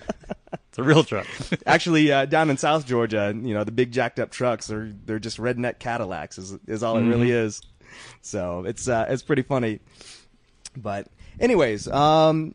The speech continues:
Speaker 2: you know, I know that you have a, a fair amount of, of driving experience too. Uh, but we were talking earlier about when you got your start doing,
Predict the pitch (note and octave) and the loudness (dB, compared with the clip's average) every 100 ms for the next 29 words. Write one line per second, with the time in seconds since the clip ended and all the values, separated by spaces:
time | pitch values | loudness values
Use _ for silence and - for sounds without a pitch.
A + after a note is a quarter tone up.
0 | - C#3 C3+ D3+ F#3+ G3+ F#3 F#3+ F#3 F3 | -4 0 2 4 4 2 0 2 2 2
1 | D#3 B2+ - G3 F#3 F3+ E3 D3 B2 A#2+ | 2 0 0 0 2 2 4 2 2 0
2 | A#2+ A2 A#2 C3 F#3 G3 B2+ G#2 - A#2+ | -2 -2 -4 -4 -2 -2 -2 -4 -6 -2
3 | A2 G2+ F2+ - - F3+ G#2+ F#2 - _ | 0 -2 -4 -8 -2 0 0 -4 -12 _
4 | _ - G#2 A#2+ C#3 C#3+ E3 C#3+ A#2 C3 | _ -6 -2 -2 0 0 0 -2 0 2
5 | F3+ C#3+ A#2 G#2 G#2+ G#2 G2+ A#2 A#2 A2 | 2 4 2 2 -2 -4 -2 -2 -2 -4
6 | - - A2+ C3 C3 C#3 A#2+ C#3+ C#3+ C3+ | -10 -10 -4 -4 -2 -2 -2 -4 -2 -2
7 | B2+ B2+ A#2+ A#2 - - E3+ F#3 - A#2+ | -2 0 -2 -4 -12 -8 -4 -4 -6 -12
8 | A#2 G#2+ G#2 G2+ G2 G#2 | -10 -8 -6 -8 -8 -12